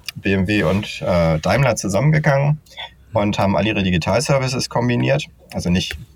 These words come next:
das Auto bauen, aber eigentlich das, was, ähm, im digitalen Bereich momentan Spannendes passiert. Und, ähm, sowas wie Parknow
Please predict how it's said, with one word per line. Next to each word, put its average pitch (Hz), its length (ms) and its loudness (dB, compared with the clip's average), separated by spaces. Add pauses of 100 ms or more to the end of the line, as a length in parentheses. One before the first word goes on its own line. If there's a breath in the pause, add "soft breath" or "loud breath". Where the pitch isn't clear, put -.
(560)
das 151 200 -6
Auto - 260 0
bauen, 127 360 2
aber 85 260 0
eigentlich 98 400 -2
das, 95 220 -4
was, 90 260 -2
ähm, 92 260 -2
im 87 120 0
digitalen 110 480 0
Bereich 120 320 -2
momentan 110 340 -2
Spannendes 101 400 -4
passiert. 104 480 -6 (520 loud breath)
Und, 92 640 2
ähm, 90 540 0
sowas 90 340 -2
wie 85 60 -4
Parknow 98 840 2